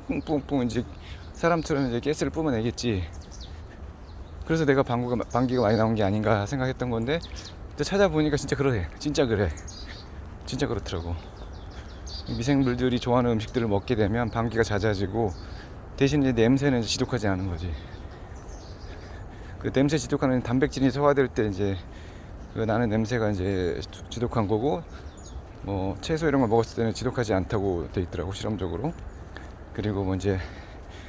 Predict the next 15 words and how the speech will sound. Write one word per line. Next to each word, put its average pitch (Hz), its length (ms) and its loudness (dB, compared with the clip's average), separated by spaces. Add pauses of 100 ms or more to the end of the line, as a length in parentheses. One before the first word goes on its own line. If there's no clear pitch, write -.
(180)
대변의 123 380 6
양이 104 180 6
많아지고, 98 800 0 (1400)
횟수는 165 320 2
뭐 127 140 4
동일하지만 110 560 0
대변의 104 340 2
양이 95 200 2
많아지고, 92 640 -2 (1300)
어, 92 520 -4
방귀가 110 520 2 (640)
일곱 156 280 0
배 165 100 4
정도인가 110 500 2
뭐 104 360 2